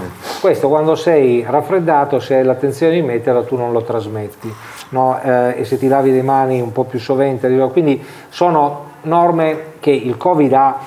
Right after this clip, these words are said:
come posso dire, enfatizzato, ha, ma, ma di buon, eh, <laughs> diciamo di bu-, di buona norma, di,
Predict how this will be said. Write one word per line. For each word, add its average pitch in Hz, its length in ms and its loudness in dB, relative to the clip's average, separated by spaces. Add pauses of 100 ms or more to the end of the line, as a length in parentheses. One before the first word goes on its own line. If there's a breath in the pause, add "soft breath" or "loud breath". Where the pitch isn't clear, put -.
(180 loud breath)
come 123 140 -6
posso 123 260 -2
dire, 131 320 2
enfatizzato, 127 920 0
ha, 147 240 2
ma, 151 320 -2
ma 139 240 -4
di 135 140 -2
buon, 156 600 2 (400 loud breath)
eh, 117 480 2
<laughs> 113 520 -12
diciamo 139 400 0
di 127 100 0
bu-, 135 240 -2
di 123 180 -4
buona 151 300 2
norma, 147 380 2
di, 123 300 2